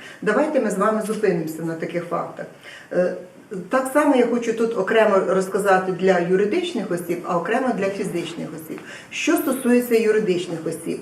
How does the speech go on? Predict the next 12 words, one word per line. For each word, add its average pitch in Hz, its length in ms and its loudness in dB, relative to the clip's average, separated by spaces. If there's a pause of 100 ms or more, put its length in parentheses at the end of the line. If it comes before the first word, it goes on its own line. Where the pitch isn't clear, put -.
(480)
то 214 80 2
це 269 220 2
такі 240 300 2
основні 196 440 0
документи 190 800 0
для 185 120 6
підтвердження 190 720 0
неможливості 185 920 0
виконання 180 540 -2
обов'язків. 160 640 -6 (880)
Наприклад, - 580 0 (380)
акт - 300 4